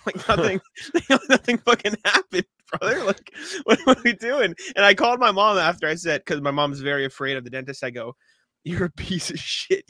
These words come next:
Speaker 1: You had me so worked up. You had me so anxious for the
Speaker 2: Yeah.
Speaker 1: dentist. I didn't feel a goddamn thing." Oh, man. We're, so we're
Speaker 2: I never
Speaker 1: headed
Speaker 2: heard
Speaker 1: in.
Speaker 2: of lidocaine before. They give you the friggin' heavy stuff.
Speaker 1: It's a nerve blocker.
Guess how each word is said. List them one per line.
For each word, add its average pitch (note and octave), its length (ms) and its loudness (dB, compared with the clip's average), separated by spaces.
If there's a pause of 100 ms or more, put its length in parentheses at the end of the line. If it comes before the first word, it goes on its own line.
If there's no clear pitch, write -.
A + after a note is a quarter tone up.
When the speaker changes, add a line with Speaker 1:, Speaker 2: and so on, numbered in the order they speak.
(100)
Speaker 1:
You G#3+ 140 0
had F#3 240 4
me E3 120 -8
so G#3 400 0
worked G#3+ 340 2
up. F#3 200 6
You F3 80 -2
had - 140 -6
me E3 100 -8
so A3 340 0
anxious - 580 -4 (240)
for A3+ 120 0
the A#2 120 4
Speaker 2:
Yeah. G#2 240 8
Speaker 1:
dentist. G#3+ 280 -4 (100)
I C4+ 160 10
didn't B3+ 180 0
feel A#3 320 -6
a F3+ 60 -8 (100)
goddamn G#3+ 640 -2 (100)
thing." D#3+ 260 -2 (380)
Oh, D3+ 180 2
man. C#3+ 380 -4
We're, F3+ 140 2
so F3+ 120 -8
we're F#3 140 2
Speaker 2:
I A#2+ 80 8
never B2 220 8
Speaker 1:
headed A2+ 100 8
Speaker 2:
heard C#3+ 120 10
Speaker 1:
in. A#2 60 8
Speaker 2:
of G2 60 4
lidocaine G#2+ 540 6
before. E2 360 -6
They G2+ 120 2
give G#2+ 200 2
you G2 140 0
the F2+ 100 -8
friggin' F#2+ 340 -8
heavy A2+ 300 0
stuff. D2 520 -14
Speaker 1:
It's F#3 160 -4
a F#3 80 -4
nerve F#3 440 -4
blocker. B2 480 -14